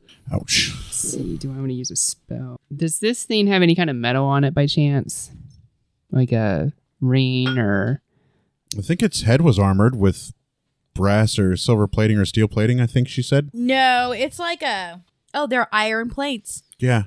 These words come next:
Speaker 1: I thought that's what I thought I'd
Speaker 3: They're
Speaker 1: heard.
Speaker 3: iron plated.
Speaker 2: Oh.
Speaker 1: Yeah.
Speaker 2: Do I feel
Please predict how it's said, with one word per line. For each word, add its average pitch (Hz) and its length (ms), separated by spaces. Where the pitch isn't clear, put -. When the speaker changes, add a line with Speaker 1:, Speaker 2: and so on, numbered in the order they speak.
Speaker 1:
I - 200
thought 156 260
that's 139 160
what 160 100
I 143 60
thought 135 180
I'd 123 140
Speaker 3:
They're 120 240
Speaker 1:
heard. 208 120
Speaker 3:
iron 214 360
plated. 202 460
Speaker 2:
Oh. - 320
Speaker 1:
Yeah. 117 240
Speaker 2:
Do 135 140
I 147 100
feel 127 680